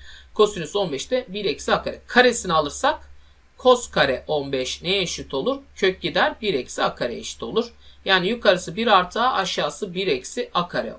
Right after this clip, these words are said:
oldu. E, bundan sonra ne yapacağız? E, hemen iki kare farkından bir eksi a kareyi bir eksi a ve bir artı a diye yazacağız ki yukarıdaki bir artı a ile bu gitsin.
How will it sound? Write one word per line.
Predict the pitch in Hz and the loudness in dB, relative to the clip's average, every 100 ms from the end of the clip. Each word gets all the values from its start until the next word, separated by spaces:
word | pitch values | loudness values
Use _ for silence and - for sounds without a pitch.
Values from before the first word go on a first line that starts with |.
| - | 4
oldu. | 190 240 214 254 269 - _ _ - - - _ | 8 8 6 -2 -2 -10 _ _ -20 -20 -20 _
E, | 165 | -4
bundan | 185 233 277 | -2 2 2
sonra | 277 208 | 4 -2
ne | 202 | 0
yapacağız? | 196 185 190 233 254 - - - _ - | 0 0 0 0 0 -4 -16 -20 _ -10
E, | |
hemen | 160 226 233 226 226 _ - _ | 0 2 4 2 0 _ -20 _
iki | 180 180 240 | -12 -8 2
kare | 202 214 | 4 4
farkından | 214 190 165 - 151 139 190 285 - _ - _ _ | 6 4 4 -2 -4 2 0 0 -16 _ -20 _ _
bir | 190 220 220 | -4 -4 0
eksi | 190 - 196 | 0 0 0
a | 196 | 0
kareyi | 196 165 147 175 254 - | 2 0 2 2 2 -2
bir | 165 196 220 160 | -6 -4 -4 -4
eksi | 147 - 143 | -4 -2 -2
a | 147 156 151 | 4 6 6
ve | 131 156 | 2 0
bir | 180 - 165 | 0 2 4
artı | 156 - - | 4 2 -2
a | 165 190 175 | 6 8 6
diye | 131 | -2
yazacağız | 117 170 226 233 339 - | 0 -2 -2 -2 -2 -2
ki | - | -4
yukarıdaki | 185 180 175 165 151 156 | -4 2 0 0 -8 -6
bir | 160 139 | 0 2
artı | 139 - | 2 2
a | 135 | 0
ile | 120 113 | 0 -6
bu | 131 | -10
gitsin. | 185 240 - 262 | -8 -6 -4 -4